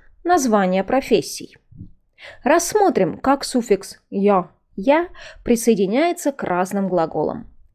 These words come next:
Начнём с первого типа глаголов. С конца глаголов первого типа убираем окончание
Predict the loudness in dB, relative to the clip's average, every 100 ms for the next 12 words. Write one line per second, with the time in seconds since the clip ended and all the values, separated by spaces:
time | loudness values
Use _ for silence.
0 | -6 -6 -4 0 0 0 -10 -16 -16 -4
1 | 0 2 2 0 -2 -6 -2 0 0 0
2 | 0 -2 -10 _ -20 _ _ _ _ _
3 | -12 -6 0 2 2 2 2 4 4 4
4 | 0 -4 -14 _ 0 2 2 2 0 0
5 | 0 0 -2 -4 _ 0 2 4 4 2
6 | 2 2 2 2 2 2 2 2 0